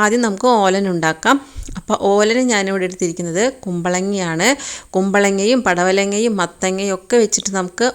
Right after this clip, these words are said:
ഓലൻ ഉണ്ടാക്കാം. അപ്പോൾ അതുപോലെ ഇത് തനിയെ ഉണ്ടാക്കാം, അല്ലെങ്കിൽ ഇതിൻ്റെ ഒപ്പം പയറോ ചെറുപയറോ ചേർത്തിട്ടൊക്കെ നമുക്ക് ഓലൻ ഉണ്ടാക്കാം. അപ്പോൾ ഇതുപോലെ കനം കുറഞ്ഞ പീസാക്കി വേണം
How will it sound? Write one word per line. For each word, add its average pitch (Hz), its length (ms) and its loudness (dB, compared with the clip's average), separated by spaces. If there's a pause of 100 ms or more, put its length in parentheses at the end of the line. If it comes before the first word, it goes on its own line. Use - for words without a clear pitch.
(120)
ഓലൻ 180 300 -2
ഉണ്ടാക്കാം. 175 460 0 (400)
അപ്പോൾ 202 180 2
അതുപോലെ 190 380 2 (480)
ഇത് 190 120 2 (160)
തനിയെ 190 440 2
ഉണ്ടാക്കാം, 196 460 0
അല്ലെങ്കിൽ 180 260 0
ഇതിൻ്റെ 180 240 -2
ഒപ്പം 214 280 -4
പയറോ 175 360 2 (140)
ചെറുപയറോ 175 520 -2 (100)
ചേർത്തിട്ടൊക്കെ 175 680 -6
നമുക്ക് 185 320 0 (280)
ഓലൻ 180 260 -2
ഉണ്ടാക്കാം. 165 400 -2 (400)
അപ്പോൾ 226 140 0
ഇതുപോലെ 226 300 4 (100)
കനം 214 320 2
കുറഞ്ഞ 208 500 2
പീസാക്കി 190 640 0
വേണം 185 320 0